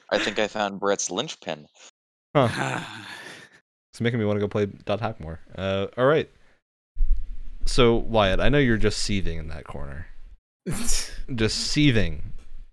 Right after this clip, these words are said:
Speaker 2: to talk
Speaker 4: You,
Speaker 2: about
Speaker 4: you know what I'm, you know what I'm gonna talk about. You're, you're
Speaker 2: Oh, I
Speaker 4: seething just
Speaker 2: know.
Speaker 4: as much as I am, to be
Speaker 2: So I am gonna put
Speaker 4: let's be
Speaker 2: limits.
Speaker 4: clear
Speaker 2: We're already
Speaker 4: here.
Speaker 2: running pretty deep into the time.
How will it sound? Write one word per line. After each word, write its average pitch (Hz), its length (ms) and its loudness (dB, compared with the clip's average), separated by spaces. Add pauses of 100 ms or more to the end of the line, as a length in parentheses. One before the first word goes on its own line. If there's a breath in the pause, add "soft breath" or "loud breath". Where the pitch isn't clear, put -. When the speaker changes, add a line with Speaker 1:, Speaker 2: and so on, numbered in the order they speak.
(120)
Speaker 2:
to - 100 -2
talk - 200 4
Speaker 4:
You, - 60 4
Speaker 2:
about 90 220 0
Speaker 4:
you 214 60 4
know 254 100 6
what 247 100 6
I'm, 214 260 2
you 214 160 0
know 349 80 6
what 285 100 6
I'm 240 60 0
gonna 208 120 0
talk 202 280 0
about. 139 340 -4
You're, 208 220 -4
you're 247 280 -2 (200)
Speaker 2:
Oh, 151 180 8
I 131 100 10
Speaker 4:
seething 127 60 4
just - 0 -
Speaker 2:
know. 92 220 0
Speaker 4:
as - 40 -8
much 156 200 -10
as 135 100 -10
I 147 180 0
am, 113 400 -10 (260)
to 147 100 -8
be 127 100 -8
Speaker 2:
So 143 200 10
I 147 140 6
am 196 80 8
gonna 208 120 10
put 165 80 4
Speaker 4:
let's 160 100 6
be 139 40 6
Speaker 2:
limits. 135 220 4
Speaker 4:
clear 156 100 0 (100)
Speaker 2:
We're 127 60 4
already 165 260 8
Speaker 4:
here. 139 80 2
Speaker 2:
running 123 280 4
pretty 113 300 2
deep 104 260 0
into 104 160 0
the 117 80 0
time. 90 360 -2